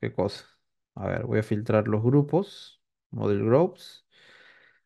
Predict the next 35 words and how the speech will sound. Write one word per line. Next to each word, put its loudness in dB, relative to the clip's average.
En 0
realidad, 8
model 6
groups 4
me 0
sirve 6
todavía, 2
¿ya? -4
Voy 4
a 6
ver 4
qué 2
cosa 2
ha 2
seleccionado 0
y 2
qué -6
cosa -4
no -4
está -4
seleccionando. -8
Por -6
ejemplo, -2
esto -2
de 4
aquí 0
lo 0
quito -6
porque -6
no 2
llega 6
a 4
ser -2
una 0
familia. -2